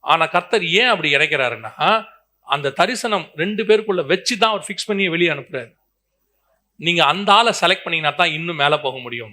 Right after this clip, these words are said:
இல்ல, நீங்க தேராக செலக்ட் பண்ணிட்டீங்க, ஆறாண்டுல தங்கிடுவீங்க, போக மாட்டீங்க. லோத்துவை செலக்ட் பண்ணிட்டீங்க, வாக்குவாதம் வந்துரும்.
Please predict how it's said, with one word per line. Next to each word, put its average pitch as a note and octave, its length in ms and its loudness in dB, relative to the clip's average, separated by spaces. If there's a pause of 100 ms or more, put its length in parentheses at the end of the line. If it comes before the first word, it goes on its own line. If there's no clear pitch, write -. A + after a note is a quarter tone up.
(120)
இல்ல, F#3+ 260 0 (680)
நீங்க D#3+ 240 -2 (140)
தேராக A#3 480 4
செலக்ட் A3 300 0
பண்ணிட்டீங்க, G#3+ 320 2 (120)
ஆறாண்டுல E3 400 4
தங்கிடுவீங்க, B2+ 540 -6 (100)
போக - 200 -10
மாட்டீங்க. A#2+ 340 -6 (380)
லோத்துவை A#3+ 420 6
செலக்ட் B3 320 2
பண்ணிட்டீங்க, B3 360 2 (260)
வாக்குவாதம் E3 500 2
வந்துரும். A2 300 -18